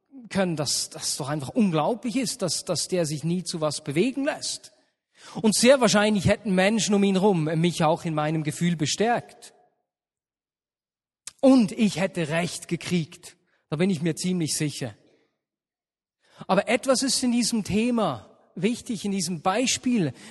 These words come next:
äh, einander zu ermahnen. Das Ziel von der Ermahnung ist nicht, dass wir Recht kriegen. Das Ziel von Ermahnung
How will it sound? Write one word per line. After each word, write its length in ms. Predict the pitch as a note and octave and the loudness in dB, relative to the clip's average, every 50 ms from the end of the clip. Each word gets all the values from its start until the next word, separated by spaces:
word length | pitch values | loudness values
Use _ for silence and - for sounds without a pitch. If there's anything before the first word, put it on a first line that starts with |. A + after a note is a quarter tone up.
| - - | -12 -4
äh, 240 | - F3+ E3+ D#3+ D#3 C#3 C3+ - - - | 0 2 4 4 2 0 -4 -8 -6 -2
einander 360 | G3 G3 G#3 G#3+ A3+ A3 G#3 | 0 0 0 2 0 0 0
zu 160 | - - A3 | 0 0 0
ermahnen. 640 | F#3+ F3 E3 D#3+ D#3 F3 G#3+ A#3+ A#3+ G#3 D3 A#2+ G#2 - _ _ _ _ _ _ _ _ _ _ _ _ _ _ _ _ _ _ _ _ _ | 0 2 2 0 0 0 0 0 0 -2 -6 -8 -10 -18 _ _ _ _ _ _ _ _ _ _ _ _ _ _ _ _ _ _ _ _ _
Das 300 | G#3+ G#3 - - - - | 0 0 0 -2 -4 -6
Ziel 500 | - - - - C4 C#4 C#4 C4+ B3+ F#3+ | -6 -4 -2 0 2 4 4 4 2 0
von 240 | - - G#3 G#3 G3+ | -2 -4 -4 0 0
der 80 | G#3 | 0
Ermahnung 640 | G#3+ F#3 F3+ F#3 F#3 G#3 A#3+ C4 C4 B3 A#3+ G#3 F#3 | 0 0 0 2 2 2 2 2 2 0 0 0 0
ist 300 | - A3+ F3+ - - - | -2 -2 -2 -2 -2 -2
nicht, 520 | G3 G#3 A#3+ C#4+ C4+ - - - - - - | 0 0 2 0 0 -2 -6 -12 -14 -2 0
dass 240 | A3+ G3+ - - F#3+ | 2 2 2 0 -2
wir 280 | F#3+ G#3+ G#3 G3 D#3+ | -2 -2 -2 -2 -2
Recht 420 | F3+ G#3 G#3+ F#3+ - - - - - | -2 -4 -4 -4 -8 -12 -18 -18 -18
kriegen. 540 | - - A#3 A#3+ A3 F3 C3 A#2+ A2+ G2+ - _ _ _ _ _ _ _ _ _ _ _ _ _ _ _ _ _ _ _ _ _ _ _ _ _ _ _ _ _ _ _ _ _ _ _ _ _ _ _ _ _ _ _ _ _ - - _ _ | -8 -4 -4 -4 -4 -4 -8 -14 -16 -18 -20 _ _ _ _ _ _ _ _ _ _ _ _ _ _ _ _ _ _ _ _ _ _ _ _ _ _ _ _ _ _ _ _ _ _ _ _ _ _ _ _ _ _ _ _ _ -20 -20 _ _
Das 160 | G3+ F#3+ - | 0 0 0
Ziel 720 | - - - - - A3+ B3 C#4 C#4 A#3+ G3 D3+ B2+ G#2+ - - | -2 -2 -2 0 2 4 6 6 6 6 4 2 -2 -4 -10 -14
von 200 | - - G#3+ G3+ | -6 -4 0 0
Ermahnung 720 | G3 F#3+ F#3+ F#3+ G3 G#3+ A3 A3 G3+ F3+ D#3 B2+ A2+ | 0 2 2 2 2 2 2 2 2 0 0 -2 -6